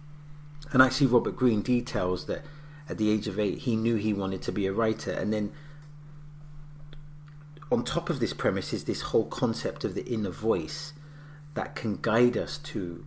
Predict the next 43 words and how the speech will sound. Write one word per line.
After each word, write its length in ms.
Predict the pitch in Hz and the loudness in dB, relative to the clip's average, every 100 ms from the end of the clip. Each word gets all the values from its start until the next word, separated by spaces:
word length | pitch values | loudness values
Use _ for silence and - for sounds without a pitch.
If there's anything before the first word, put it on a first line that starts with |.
| - | -6
our 140 | 98 95 | -2 0
life 380 | 95 85 - | 0 -4 -8
task. 460 | - 95 76 - - | -6 -4 -4 -6 -6
And 100 | - | -6
to 80 | - | -2
do 180 | 123 113 | 2 2
this, 220 | 104 - | 2 0
we 80 | 101 | -2
need 180 | 98 - | -2 -2
to 100 | 98 | -2
reconnect 540 | 101 101 98 98 73 | -2 -2 -4 -4 -4
with 140 | 92 | -4
our 120 | 87 - | -4 -2
childhood, 680 | - 120 113 - 87 73 - - - - | -2 2 0 0 -4 -4 -8 -14 -14 -8
which 260 | - 113 - | -2 0 6
links 360 | 147 131 - - | 6 6 0 -4
to 120 | - | 2
the 120 | 107 98 | 2 2
first 520 | - 143 131 - - | 4 8 8 4 -4
interesting 560 | - 113 - 110 - 92 | 0 0 2 -2 -2 -4
concept, 640 | - 95 90 - 110 - | 0 0 0 -2 -2 -2
and 100 | 101 | -4
I'd 120 | 92 - - - - | -4 -6 -14 -14 -8
like 160 | 95 | -6
to 60 | - | -2
hear 80 | 104 | 0
your 80 | 92 | 0
opinion 360 | - 117 104 | 0 -2 0
on 140 | 98 110 | -2 -4
this, 240 | 87 - | -6 -4
is 140 | 107 - | -6 -4
the 100 | 95 | -6
real 320 | 95 120 113 | 2 2 2
secret. 800 | - - 151 143 - 85 - - - - - - - - - 98 | -2 -2 -2 -2 -2 -2 -4 -12 -14 -14 -16 -16 -16 -16 -14 -6
And, 280 | 101 101 | -4 0
um, 360 | 110 101 101 - - - | 2 2 0 -6 -12 -10
according 440 | - - 147 139 131 | -10 2 4 6 4
to 220 | - 117 | 4 2
Robert 320 | 107 110 101 | 4 2 0
Greene, 360 | - 135 113 95 | 0 2 4 2
the 80 | 101 | 0
real 200 | 123 113 | 0 0
secret 880 | - - 131 131 - 104 82 73 | -2 -4 -2 -2 -2 -2 -2 -2